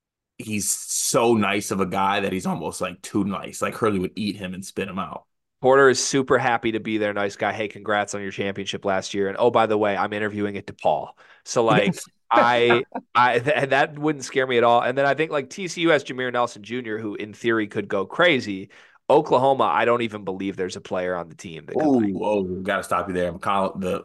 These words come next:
Speaker 1: I think it's McCollum. That dude's tough.
Speaker 2: Not buying it.
Speaker 1: Not buying it. Javion McCollum, he's tough.
Speaker 2: Can, okay, so compared to the other seven teams in this group, though, would you rather face Jameer Nelson or Javion McCollum?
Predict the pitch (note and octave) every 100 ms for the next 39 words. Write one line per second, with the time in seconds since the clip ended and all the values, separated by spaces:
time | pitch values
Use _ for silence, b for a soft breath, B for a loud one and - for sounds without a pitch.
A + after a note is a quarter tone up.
0 | - - G3+ - - - G2+ A2 A#2 -
1 | _ _ _ - F#2 G2+ G2 - - -
2 | - _ _ - C#3 B2+ F#2+ E2+ E2 _
3 | _ _ _ _ _ - F#2 G2 A2+ A#2+
4 | - - _ G2+ G2+ A2 A2 - D4+ E4
5 | C3 - A#2+ F#2 - _ _ _ _ _
6 | D#3 D3 C#3 D3 C#3+ A#2+ C#3 - B2+ D3+
7 | D3 D3+ C3+ C3 B2 A#2 A#2+ A2+ G#2+ A2+
8 | G#2 G#2 G2 - G2+ - D#2+ D2 _ b
9 | b - A2+ A#2 A#2 A2+ B2 A2 - G#2
10 | G#2 A2 C#3+ - E3+ A#2 G#2 G2+ _ _
11 | _ _ _ _ A#2+ G#2 G2 F2+ F#2+ A1
12 | -